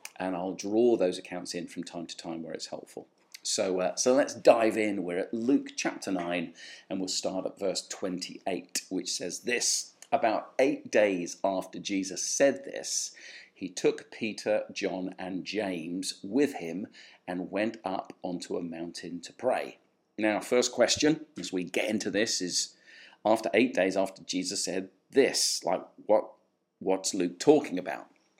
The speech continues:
Well, the "after this" that Luke is referring to, and it's really important for this backstory to, for, for help us to understand the Transfiguration moment,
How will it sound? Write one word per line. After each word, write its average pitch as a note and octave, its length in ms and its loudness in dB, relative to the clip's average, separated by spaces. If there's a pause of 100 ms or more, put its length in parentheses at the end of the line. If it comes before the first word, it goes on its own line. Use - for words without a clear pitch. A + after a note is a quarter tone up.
Well, A2 160 10
the G#2+ 180 4
"after C3 360 4
this" - 540 2 (340)
that G2+ 260 -6
Luke G#2 220 0
is F#2 100 -6
referring G#2+ 440 2
to, E2 140 -4
and F#2+ 100 -2
it's - 180 -6
really B2+ 340 4
important G#2+ 600 2 (380)
for - 120 -8
this F#2 160 -2
backstory F#2 800 0
to, F#2 80 -14
for, - 260 -14
for G2 140 -2
help F#2+ 180 -2
us - 300 -8
to - 160 -2
understand F#2 480 -4
the E2+ 60 -8
Transfiguration G2 760 0
moment, E2+ 340 -4